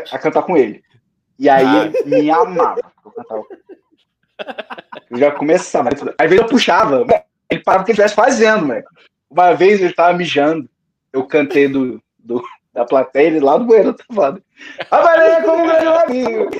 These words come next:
Speaker 1: Ah, vou te falar, a maior aula de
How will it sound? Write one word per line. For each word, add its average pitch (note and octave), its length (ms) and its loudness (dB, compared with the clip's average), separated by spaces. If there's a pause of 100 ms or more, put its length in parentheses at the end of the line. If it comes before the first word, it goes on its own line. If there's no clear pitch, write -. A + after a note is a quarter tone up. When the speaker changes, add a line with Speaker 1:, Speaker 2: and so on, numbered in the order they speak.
(1400)
Speaker 1:
Ah, D3 120 2
vou D#3 160 4
te - 80 -6
falar, E3 280 2
a C#3 100 2
maior C#3+ 360 4
aula D3 420 2 (520)
de B2 320 -4